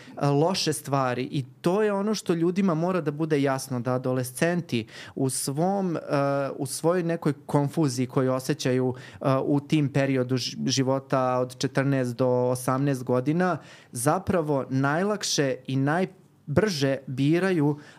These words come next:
loša ponašanja kako bi sebi olakšali taj deo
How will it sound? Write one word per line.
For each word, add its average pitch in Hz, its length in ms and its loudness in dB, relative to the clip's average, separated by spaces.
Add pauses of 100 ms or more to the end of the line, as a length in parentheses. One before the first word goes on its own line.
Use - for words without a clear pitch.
loša 147 440 0
ponašanja 139 760 -2
kako 135 320 -4
bi 127 160 -2
sebi 151 640 0
olakšali 123 760 0 (400)
taj 139 300 2
deo 123 360 0